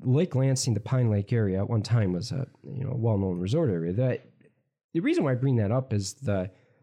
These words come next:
when you can look at an old photo and, and understand that there was a real process involved in it, that when these photographers would come around, it, it created an event out of it. I think it adds an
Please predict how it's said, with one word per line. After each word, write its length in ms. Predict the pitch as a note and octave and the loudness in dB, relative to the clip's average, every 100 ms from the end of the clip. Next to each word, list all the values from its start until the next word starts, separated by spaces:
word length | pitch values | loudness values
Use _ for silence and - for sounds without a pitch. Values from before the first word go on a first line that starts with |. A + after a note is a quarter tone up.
| _ _ _ | _ _ _
when 120 | B2+ D3 | 0 2
you 100 | D4+ | 2
can 160 | C#4+ | 2
look 140 | F3+ F3 | 0 2
at 80 | |
an 140 | C#3+ B2+ | 2 2
old 140 | B2 | 0
photo 380 | - B2 A#2 G2+ | 0 2 2 2
and, 160 | F#2 F2+ - | -2 -6 -2
and 220 | G2+ G2+ - | 0 -2 -2
understand 800 | C#3 D3+ A#2 - - A2 G#2 F#2 | 0 2 0 0 -2 0 2 0
that 100 | F2 | -2
there 80 | F#2+ | -4
was 140 | F2+ | -4
a 60 | F2 | -4
real 180 | G#2+ B2 | -2 -2
process 600 | - D3+ G#3 G#3 E3+ - | -4 -2 -2 -2 -6 -4
involved 420 | D3 C#3 C3+ C3 | -2 0 0 2
in 120 | A#2 | 2
it, 220 | A#2+ A#2 - _ _ - | 2 0 -6 _ _ -6
that 100 | G#2+ | -2
when 180 | A2+ G#2+ | 0 0
these 220 | G2 F#2 | 0 -4
photographers 760 | - - G#2 E3 B3+ E3+ D3+ C3 | -10 -8 -2 -2 -2 -2 -2 -4
would 140 | A#2 | -8
come 200 | - C#3 | -2 0
around, 460 | G2+ C3 A3 A2 G#2+ | 2 2 2 2 0
it, 140 | G#2+ - | -2 -4
it 120 | A#2 | -6
created 460 | - D#3+ G3+ D3 | -2 0 2 2
an 160 | B2 G#2+ | 2 2
event 400 | F2 F#2+ F#3 E3 | 0 -2 -2 -2
out 220 | - G#3+ | -2 -2
of 160 | D3+ G2 | -2 -2
it. 140 | G2 | 0
I 80 | A2+ | -2
think 240 | C3+ F4+ - | -2 -4 -4
it 180 | - | -6
adds 300 | D3+ C#3 C3 | -4 -2 0
an 100 | B2 | -2